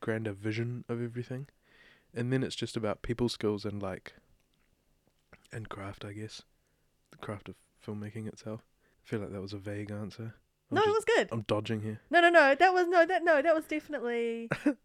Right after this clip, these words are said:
Speaker 2: was definitely good. How would you describe your leadership?
Speaker 1: Oh, I don't know. I don't know if I can describe my leadership.
Speaker 2: Give it a go. How might someone describe your leadership?
Speaker 1: Other people have told me that I'm, like, really excited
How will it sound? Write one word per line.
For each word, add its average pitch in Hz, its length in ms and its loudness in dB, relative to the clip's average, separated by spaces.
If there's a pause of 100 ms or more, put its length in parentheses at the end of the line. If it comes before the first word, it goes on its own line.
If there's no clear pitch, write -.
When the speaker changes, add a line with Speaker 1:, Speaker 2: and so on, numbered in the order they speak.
Speaker 2:
was 285 100 -4
definitely 285 220 -10
good. 165 140 -12 (240)
How 320 300 6
would 415 180 8
you 330 60 6
describe 269 480 2
your 254 340 4
leadership? - 600 -6 (580)
Speaker 1:
Oh, 110 240 -8 (160)
I 117 80 -12
don't 110 160 -12
know. 131 260 -6 (180)
I 117 80 -10
don't 113 200 -6
know 113 120 -2
if - 300 -14 (140)
I 117 100 -6
can 135 320 -2
describe 107 400 -2
my 104 140 -4
leadership. 104 580 -8 (380)
Speaker 2:
Give 339 200 4
it 269 60 2
a 254 40 4
go. 180 420 0
How 285 200 -2
might 330 280 -2
someone 196 360 0
describe 190 420 -2
your 185 120 -4
leadership? 185 560 -8 (540)
Speaker 1:
Other 151 160 6
people 151 240 6
have 139 120 4
told 135 240 6
me 127 120 2
that 117 240 2
I'm, 110 320 -2
like, 110 240 -2
really 117 200 0
excited 101 580 -2